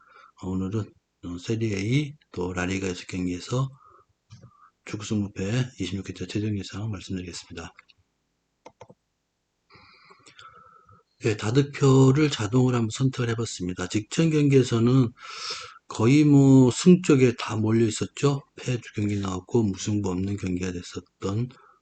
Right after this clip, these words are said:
직전 경기. 이번 회차는, 어, 패하고 승, 어, 좀 나눠져 있고 무승부가 특이하게 한 개 껴 있습니다. 그리고, 어, 칠십 프로 이상 되는 게 일곱 경기 정도 되더라고요. 확인해 보니까 하나, 둘, 세 개, 네 개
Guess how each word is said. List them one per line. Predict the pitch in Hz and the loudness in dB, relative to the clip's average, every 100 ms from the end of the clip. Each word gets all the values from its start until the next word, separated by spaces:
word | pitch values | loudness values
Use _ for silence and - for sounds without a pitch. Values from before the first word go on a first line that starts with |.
| _ | _
직전 | - - 101 92 | -18 -8 -6 -4
경기. | 92 90 98 107 135 110 | -6 -10 -6 -4 -2 -2
이번 | 101 110 | -2 -2
회차는, | 107 - 107 131 156 160 _ _ _ _ - | -2 -4 0 2 2 -2 _ _ _ _ -14
어, | 98 95 | -10 -10
패하고 | - 135 135 117 113 107 - 139 135 | -4 0 0 0 -6 -8 -2 0 0
승, | - - 120 123 151 147 - 95 | -4 -4 0 2 2 -2 -10 -6
어, | 92 | -6
좀 | - 98 | -6 -4
나눠져 | 90 95 98 | -2 -4 -4
있고 | 95 - - 117 117 - - 110 | -8 -6 -4 -2 -2 -8 -8 -2
무승부가 | 101 131 143 123 113 113 113 | 0 2 2 2 -2 -4 -6
특이하게 | - 113 110 98 | -8 -6 -6 -4
한 | 101 107 | -8 -6
개 | 101 - | -8 -6
껴 | 107 | -6
있습니다. | 95 - 90 87 85 107 - - - - - - | -6 -6 -8 -8 -8 -10 -10 -16 -12 -12 -12 -14
그리고, | - 107 107 110 110 110 110 - - _ 98 | -6 -4 0 0 2 0 -4 -12 -20 _ -8
어, | 98 95 98 98 | -6 -6 -6 -6
칠십 | - 165 139 | 0 0 2
프로 | - | 4
이상 | 117 120 | 6 6
되는 | 117 110 | 2 2
게 | 113 | 2
일곱 | 120 131 135 | 4 4 2
경기 | - 95 | 0 -4
정도 | 92 90 | -4 -8
되더라고요. | - 90 90 87 98 | -6 -8 -6 -8 -8
확인해 | 110 104 95 | -6 -6 -6
보니까 | 87 - 101 | -10 -8 -4
하나, | 101 98 95 | -4 -4 -6
둘, | 104 117 131 143 - _ _ _ _ _ | -2 0 2 2 -2 _ _ _ _ _
세 | - 95 90 | -8 -6 -4
개, | 98 | -4
네 | 92 92 | -4 -4
개 | 104 117 | -2 0